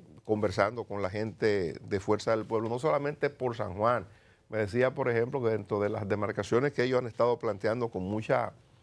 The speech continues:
bueno, en San Juan ellos tienen, me decía que tienen dieciocho demarcaciones que son del P L D y Fuerza del Pueblo está dispuesta a apoyarla en esas dieciocho demarcaciones. Entre ellos tienen, creo que catorce o dieciséis distritos municipales.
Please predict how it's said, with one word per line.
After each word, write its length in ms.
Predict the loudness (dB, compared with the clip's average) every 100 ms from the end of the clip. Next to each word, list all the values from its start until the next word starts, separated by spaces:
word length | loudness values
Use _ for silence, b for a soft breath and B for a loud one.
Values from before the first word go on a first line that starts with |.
| B B B B _
bueno, 160 | -2 0
en 40 |
San 120 | 2
Juan 220 | 2 2 0
ellos 260 | -4 -4 -2
tienen, 480 | 0 2 0 -2 -8 b b -2
me 100 | 0
decía 220 | 2 0
que 80 | 0
tienen 320 | -2 -2 0
dieciocho 560 | 0 -2 0 0 2 0
demarcaciones 720 | 0 0 -2 -2 0 0 -2
que 100 | -6
son 400 | 0 0 0 -8 -4
del 280 | 2 2 2
P 180 | -2 0
L 180 | 2 2
D 200 | 0 -2 B B B
y 120 | -4 0
Fuerza 280 | 0 2
del 120 | -2 -2
Pueblo 260 | -2 -2
está 180 | 0 0
dispuesta 380 | 0 -2 -2 -2
a 20 |
apoyarla 460 | -2 2 4 4 -2
en 80 |
esas 240 | -6 -4 -4 -4 -6
dieciocho 360 | -6 -2 0 2
demarcaciones. 600 | 2 2 0 -4 -2 -2
Entre 360 | -2 0 4 4
ellos 240 | 4 0
tienen, 420 | 0 0 2 0 -4 B B B B
creo 340 | 4 4 2
que 460 | -2 0 2 0 -2 0
catorce 440 | -2 0 -4 -4
o 60 | -6
dieciséis 420 | -6 -6 -2 -2
distritos 400 | -2 -4 -4 -2
municipales. 760 | -4 -4 -4 0 2 0 -6